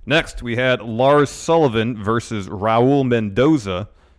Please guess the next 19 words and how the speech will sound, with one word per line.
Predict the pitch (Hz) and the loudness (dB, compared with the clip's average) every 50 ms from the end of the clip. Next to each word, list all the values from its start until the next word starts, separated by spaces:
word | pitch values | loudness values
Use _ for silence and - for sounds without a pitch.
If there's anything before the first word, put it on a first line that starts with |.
| _ - | _ -12
Uh, | - 92 87 92 85 87 87 | -8 -8 -6 -6 -6 -8 -6
I | - - | -2 -2
was | 151 180 - | -2 -2 -2
kind | - 196 190 | -2 -2 -2
of | 170 | -2
expecting | - - - 175 - 151 | -2 -4 -6 -8 -8 -8
this | 147 - | -14 -14
to | - - | -14 -12
be | 98 123 123 | -10 -8 -8
a | 104 | -8
straight-up | - - - 131 127 - - - | -8 -8 -8 -6 -6 -6 -8 -8
squash | - - 135 135 147 139 - - | -6 -2 0 2 2 0 0 -4
match | 98 95 92 92 - - | -6 -6 -6 -6 -10 -12
because | 90 - - 92 85 | -18 -14 -14 -12 -10
that's | 98 95 - | -12 -12 -10
kinda | - - 110 98 92 | -10 -10 -8 -8 -8
what | 82 82 | -6 -4
Lars | 98 101 101 95 - | -2 -2 -2 -2 -4
Sullivan, | - 107 104 98 98 95 92 92 90 - | -6 -6 -6 -6 -6 -6 -8 -8 -10 -14